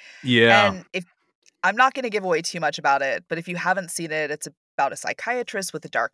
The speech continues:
Speaker 2: past who witnesses a really jarring and tragic patient suicide, but finds out that there's something strange about the patient's demise, as well as others that have come before her, so the psychiatrist is now working against the clock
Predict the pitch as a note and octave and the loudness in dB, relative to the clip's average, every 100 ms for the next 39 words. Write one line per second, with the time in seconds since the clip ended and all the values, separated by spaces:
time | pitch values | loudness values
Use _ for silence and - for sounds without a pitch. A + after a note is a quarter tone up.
0 | - F#3 F3+ F3 - F3 D3+ - D3+ - | -2 2 2 2 -6 -8 -8 -8 -8 -10
1 | D3 C#3+ C#3 C#3 D3 C#3 C3 C#3 C3+ - | -10 -10 -8 -8 -6 -4 -4 -4 -8 -4
2 | C3+ C3 B2+ - _ _ - C#3 B2 - | -4 -2 -6 -10 _ _ -10 -10 -10 -10
3 | G#3+ G3+ F#3+ E3+ E3+ E3+ - - - D#3 | -6 -4 2 2 2 -2 -4 -4 -6 -6
4 | D#3+ D#3+ C#3 D3 D3 C#3+ C#3 - D3+ D3+ | -6 0 0 0 -6 -6 -4 -4 -6 -8
5 | D3 C3+ - C#3+ C3+ C3 C#3 - - _ | -12 -12 -10 -8 -8 -12 -14 -14 -16 _
6 | _ D3+ D3 C#3+ - - D3+ C#3+ C3+ - | _ -4 2 2 0 -8 -12 -12 -12 -14
7 | C#3 B2 - C#3 G#2+ A2 - C4 C#4 - | -12 -10 -10 -8 -4 -4 -4 -4 -4 -4
8 | _ - - - E3 D#3+ D#3+ D#3+ D#3+ - | _ -20 -20 -4 -2 0 0 0 0 2
9 | G#3+ B3+ F3 D#3 D#3+ D3+ E3 - D3 B2+ | 2 2 2 0 -2 -6 -8 -12 -12 -12
10 | - C#3+ C3+ C3+ D#2 - - D3+ C#3 C#3 | -12 -6 -4 -4 -6 -6 -4 -2 -2 -4
11 | - - _ D#3+ E3 D#3+ D#3+ D#3+ E3 D#3+ | -12 -20 _ -2 0 0 0 0 -2 -6
12 | D3 - C#3 C#3 D3 D#3 C#3+ C#3 C3 - | -6 -2 -2 -2 -6 -8 -8 -4 -4 -6
13 | - - C#4 B3 G3 | -12 -10 -4 -2 -4